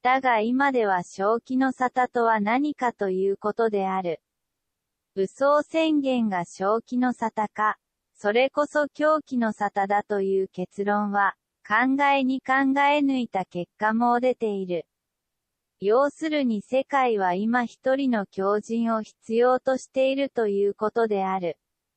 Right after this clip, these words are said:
何人かが自ら勝手出て狂人とならない限り、世界は軍拡競争のあり地獄から抜け出すことができないのである。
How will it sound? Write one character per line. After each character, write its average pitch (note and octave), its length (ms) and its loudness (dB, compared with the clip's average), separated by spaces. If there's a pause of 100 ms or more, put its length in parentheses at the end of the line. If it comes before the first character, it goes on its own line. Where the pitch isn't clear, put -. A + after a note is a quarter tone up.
(580)
何 D4+ 380 2
人 C4 240 0
か G3+ 180 -4
が F3+ 160 -2
自 B3 420 -4
ら A#3 320 0
勝 F3+ 280 -6
手 G3+ 120 0
出 G#3 140 0
て G3 260 -4
狂 G#3 300 0
人 B3 280 -4
と B3 140 -2
な G#3+ 160 0
ら A3+ 140 0
な A#3+ 200 0
い B3 60 -4
限 A#3 380 -4
り、 E3+ 220 -6 (1160)
世 D#4+ 160 -2
界 C#4+ 360 2
は F#3+ 180 0
軍 A3 320 -2
拡 - 400 -4
競 D4+ 220 2
争 A#3 380 0
の F#3+ 180 0
あ E3+ 100 0
り G#3 160 -2
地 C4 160 -6
獄 D4 300 -2
か A3+ 160 -2
ら G3 120 0
抜 F3 200 -4
け G#3+ 160 0
出 B3 160 2
す - 120 -14
こ G#3+ 200 -4
と G#3+ 160 -2
が F#3+ 160 0
で E3+ 160 -4
き B3 160 -4
な C#4 160 2
い B3+ 100 0
の G#3+ 160 -2
で F#3 180 -2
あ F#3 140 -4
る。 E3+ 180 -4